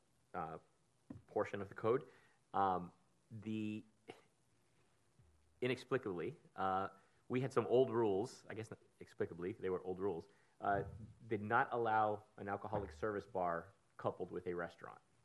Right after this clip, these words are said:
um, which is not the way modern restaurants work, uh, a lot of them. Uh,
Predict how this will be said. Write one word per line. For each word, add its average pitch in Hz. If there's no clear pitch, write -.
um, 87
which 98
is 95
not 104
the 104
way 98
modern 92
restaurants 85
work, 117
uh, 87
a 95
lot 98
of 104
them. 120
Uh, 92